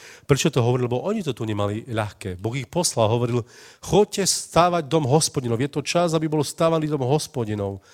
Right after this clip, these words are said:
Ale oni to nemali ľahké, lebo Samaritáni ich napadali. Oni stavali dom Hospodinov a v jednej ruke držali zbraň a z du-, z druhou stavali. Staval tu niekto dom už?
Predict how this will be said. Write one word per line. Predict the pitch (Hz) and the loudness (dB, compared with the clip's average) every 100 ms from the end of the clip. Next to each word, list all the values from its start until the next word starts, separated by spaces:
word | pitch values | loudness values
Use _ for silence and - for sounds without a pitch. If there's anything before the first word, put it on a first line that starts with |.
| - - | -20 -12
Ale | - 117 143 | -2 0 0
oni | 151 | -2
to | |
nemali | 156 151 156 165 | -4 -2 -2 -2
ľahké, | 180 - 160 117 87 _ _ _ | -6 -8 -8 -8 -8 _ _ _
lebo | - 135 131 | -6 -2 0
Samaritáni | - 170 175 160 147 139 127 131 | 0 0 2 0 4 4 4 0
ich | 117 | -2
napadali. | 139 196 220 180 160 131 107 - _ _ _ _ _ _ | 0 0 -2 -2 0 0 -2 -8 _ _ _ _ _ _
Oni | 117 120 | 0 2
stavali | - 160 165 160 | 4 4 4 2
dom | 143 120 | 0 0
Hospodinov | 120 147 - 165 120 98 95 131 135 _ _ _ _ _ _ | -2 -2 -4 -2 0 0 -4 -8 -12 _ _ _ _ _ _
a | - | 2
v | 113 190 | 6 6
jednej | 175 | 6
ruke | 170 185 131 | 4 2 2
držali | 139 143 | 2 2
zbraň | 123 113 151 156 | 2 2 2 4
a | 131 | 0
z | 113 | 0
du-, | 147 170 147 | 0 0 -2
z | 117 | -4
druhou | 151 156 151 143 | 0 2 2 0
stavali. | - 190 208 131 87 - _ _ _ _ _ _ _ _ _ _ _ _ _ - | -4 -2 -2 -4 -8 -14 _ _ _ _ _ _ _ _ _ _ _ _ _ -10
Staval | - 117 110 | -2 0 0
tu | 110 | -2
niekto | 110 - 117 | -6 -6 -8
dom | 139 170 | -6 -8
už? | 107 - | -10 -12